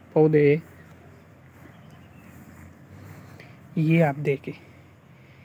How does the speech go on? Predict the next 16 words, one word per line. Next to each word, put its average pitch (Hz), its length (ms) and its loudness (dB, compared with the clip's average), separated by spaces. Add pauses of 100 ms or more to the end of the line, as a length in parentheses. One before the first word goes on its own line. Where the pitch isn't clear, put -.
(320)
ये 165 140 0
फूल 175 520 -2 (1300)
और 156 160 2
वो 190 240 6
सामने 180 440 2
दीवार 151 400 4
पर 175 240 0 (400)
जो 147 240 4
है 175 200 4
वो, 147 340 0 (1000)
दीवार 160 360 4
पर 147 200 -2
जो 147 180 0
चलता 151 360 -2
है 139 160 0
पौधा, 143 440 -2